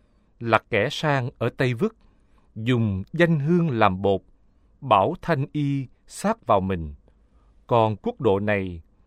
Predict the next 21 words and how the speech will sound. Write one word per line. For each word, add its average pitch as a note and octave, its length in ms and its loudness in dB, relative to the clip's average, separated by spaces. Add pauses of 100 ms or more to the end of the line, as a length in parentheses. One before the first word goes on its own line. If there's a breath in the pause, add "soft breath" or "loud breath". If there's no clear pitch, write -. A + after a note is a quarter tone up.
(160)
là A#2 300 0
cái G3+ 220 -4
loại G#2 380 0
đeo C#3+ 380 2
hương, D#3 320 -2 (520)
xông C3+ 440 -2
hương, D3 360 0 (420)
sáp F3 340 -4 (440)
và G#2 220 2
phấn. C#3+ 340 -4 (1000)
Người B2+ 300 2
xuất - 260 -6
gia C#3 460 0 (140)
đâu B2+ 300 2
có E3+ 80 2
nên E3 300 2
dùng F#2 300 -2
những G#2 300 -8
thứ E3+ 140 -8
đó. D#3+ 300 -2 (1160)
Phật - 240 0